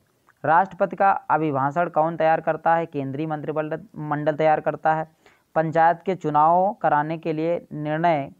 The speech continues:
किसके द्वारा लिया जाता है? ये राज्य सरकार द्वारा लिया जाता है। उन्यासी, वहाँ संविधान संशोधन किससे संबंधित है? ये अनुसूचित जाति एवं जनजाति के लोगों को लोकसभा और राज्यसभा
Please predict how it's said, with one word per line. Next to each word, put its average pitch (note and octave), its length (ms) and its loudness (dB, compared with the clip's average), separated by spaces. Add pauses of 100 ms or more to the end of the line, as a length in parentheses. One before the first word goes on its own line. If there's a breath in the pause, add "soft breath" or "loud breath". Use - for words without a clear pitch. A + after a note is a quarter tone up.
(120)
किसके E3+ 300 -6
द्वारा D3 280 2
लिया C3+ 300 -2
जाता B2+ 360 0
है? C#3+ 120 -4
ये C#3 140 -4
राज्य C3 300 0
सरकार B2 520 -2
द्वारा B2 280 -4
लिया A#2 260 -8
जाता A2+ 340 -2
है। A#2+ 140 -8 (2500 soft breath)
उन्यासी, F3 760 0 (1300)
वहाँ F#3+ 220 2
संविधान F3 520 0
संशोधन D#3+ 600 0
किससे E3+ 380 -4
संबंधित E3+ 500 -2
है? F3+ 160 -4
ये D3 80 -2
अनुसूचित C#3+ 480 -4
जाति C#3+ 300 0
एवं D3 180 -4
जनजाति C3 480 -2
के D3 160 -4
लोगों C3 340 -4
को D3 160 -4
लोकसभा C#3 500 0
और C#3+ 120 2
राज्यसभा C3+ 600 0